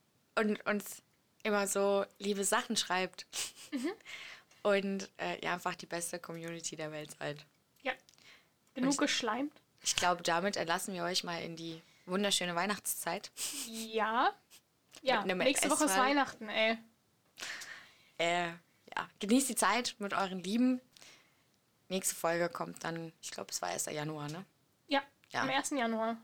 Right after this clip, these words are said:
Speaker 2: Also
Speaker 1: Nee,
Speaker 2: wir
Speaker 1: am zweiten
Speaker 2: hören uns
Speaker 1: Januar.
Speaker 2: Stimmt,
Speaker 1: Ja,
Speaker 2: hören
Speaker 1: zweiter
Speaker 2: uns
Speaker 1: Januar.
Speaker 2: wir hören uns erst im nächsten Jahr wieder. Das hört sich so
Speaker 1: <clears throat>
Speaker 2: komisch
Speaker 1: Yes.
Speaker 2: an, aber habt ein schönes Weihnachten. Wir hören uns in zwei Wochen wieder.
Speaker 1: Guten Rutsch.
Speaker 2: Ja.
Speaker 1: Stay safe.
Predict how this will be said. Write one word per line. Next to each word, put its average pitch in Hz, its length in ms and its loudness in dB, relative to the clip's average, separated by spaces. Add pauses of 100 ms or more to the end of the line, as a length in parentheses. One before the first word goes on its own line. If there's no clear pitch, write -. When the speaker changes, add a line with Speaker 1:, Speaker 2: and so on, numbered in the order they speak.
Speaker 2:
Also 254 260 4
Speaker 1:
Nee, 214 100 6
Speaker 2:
wir 202 80 6
Speaker 1:
am - 80 0
zweiten 180 280 6
Speaker 2:
hören - 20 4
uns 277 100 4
Speaker 1:
Januar. 160 320 0 (260)
Speaker 2:
Stimmt, 294 340 2 (120)
Speaker 1:
Ja, - 120 0
Speaker 2:
hören 285 120 6
Speaker 1:
zweiter 247 220 6
Speaker 2:
uns 226 80 6
Speaker 1:
Januar. 202 340 4 (140)
Speaker 2:
wir - 100 -8
hören 277 160 6
uns 277 100 0
erst 269 200 2
im 262 100 2
nächsten 277 320 2
Jahr 277 240 4
wieder. 226 340 4 (200)
Das 339 100 8
hört 302 160 10
sich 226 180 2
so 254 360 4 (140)
Speaker 1:
<clears throat> - 140 -20
Speaker 2:
komisch 285 240 6
Speaker 1:
Yes. 226 140 4
Speaker 2:
an, 262 260 2 (140)
aber 285 480 6 (1400)
habt - 400 -2
ein 262 60 -2
schönes 269 340 2
Weihnachten. 247 560 0 (100)
Wir 254 120 0
hören 254 220 4
uns 240 100 -6
in 233 120 -2
zwei 226 200 0
Wochen 233 260 0
wieder. 226 380 0 (200)
Speaker 1:
Guten 185 220 -4
Rutsch. 170 380 -2 (360)
Speaker 2:
Ja. 220 100 -2 (840)
Speaker 1:
Stay 165 260 -2
safe. 170 360 0